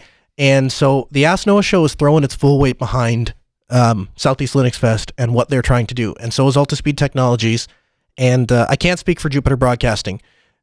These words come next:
Um, I don't want to, and I don't wanna drag them into the mess, so to speak. Um,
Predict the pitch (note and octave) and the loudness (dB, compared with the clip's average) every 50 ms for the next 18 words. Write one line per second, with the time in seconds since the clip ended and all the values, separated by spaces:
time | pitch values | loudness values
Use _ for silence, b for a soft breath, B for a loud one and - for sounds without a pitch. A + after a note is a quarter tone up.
0 | _ - B2 B2+ A#2+ A#2+ A2+ - - - C3+ - D3 D3+ C3+ C#3+ C#3 B2+ B2 - | _ -2 0 0 0 0 -2 -4 -4 -4 0 0 0 0 0 0 0 -2 -2 -2
1 | - B2+ A#2 A2+ - - A#2 A#2+ A#2+ B2 C#3+ D3 C#3 C#3+ C3+ B2+ C3 C3+ B2+ B2+ | -2 0 0 0 0 -2 -2 0 0 0 0 0 0 -2 -2 0 0 0 0 0
2 | A#2+ B2+ B2+ B2 C3+ E3 E3 E3+ D#3+ - C#3 A#2+ C#3 D3+ G3 G3 C3 - - - | 0 0 -2 0 0 0 0 0 -2 -4 -4 -2 0 0 0 0 -2 -4 -10 -14
3 | - - - - - C3+ A2+ A2 - - - D#2 - _ _ _ _ _ _ _ | -16 -16 -8 -4 -4 -2 -2 -4 -8 -10 -12 -12 -14 _ _ _ _ _ _ _
4 | _ _ _ _ _ _ _ - - A#2 A2+ G#3 F2+ F2 F2 F#2+ | _ _ _ _ _ _ _ -6 -2 0 0 0 0 -2 -6 -8